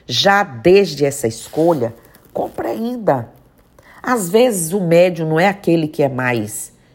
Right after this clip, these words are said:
destaque no terreiro, mas é uma pessoa que você observou, o bom comportamento, a boa postura,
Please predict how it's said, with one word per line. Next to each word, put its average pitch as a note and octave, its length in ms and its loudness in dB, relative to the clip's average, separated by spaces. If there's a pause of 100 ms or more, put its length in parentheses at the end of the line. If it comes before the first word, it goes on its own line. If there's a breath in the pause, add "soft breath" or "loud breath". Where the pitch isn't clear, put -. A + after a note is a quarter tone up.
(160 soft breath)
destaque C3 680 -4
no A#2+ 120 -6
terreiro, A#2+ 680 -2 (280 loud breath)
mas C3 240 -2
é F3 60 2
uma F#3 120 0
pessoa E3+ 440 -4
que F3 120 -12
você D3+ 300 -6
observou, C#3+ 880 -2 (480 loud breath)
o A#3 80 -2
bom A3 180 0
comportamento, C3+ 1000 -6
a C#3 40 -4
boa D#3+ 200 -2
postura, C#3 960 -4